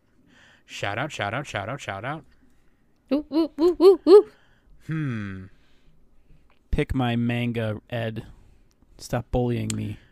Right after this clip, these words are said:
Speaker 1: So something that I've done, like, legit on this podcast, like, off and on,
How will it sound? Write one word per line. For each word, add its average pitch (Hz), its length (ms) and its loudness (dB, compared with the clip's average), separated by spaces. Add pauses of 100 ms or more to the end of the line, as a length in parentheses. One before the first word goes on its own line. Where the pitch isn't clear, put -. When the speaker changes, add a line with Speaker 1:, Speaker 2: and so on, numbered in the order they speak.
(800)
Speaker 1:
So 160 340 0
something 202 480 -2
that 180 100 2
I've 151 160 2
done, 131 260 0
like, 127 240 -2
legit 117 380 -4
on 120 140 -2
this 110 140 -8
podcast, 120 680 -4 (160)
like, 104 240 -8
off 107 260 -4
and 104 80 -6
on, 98 280 -4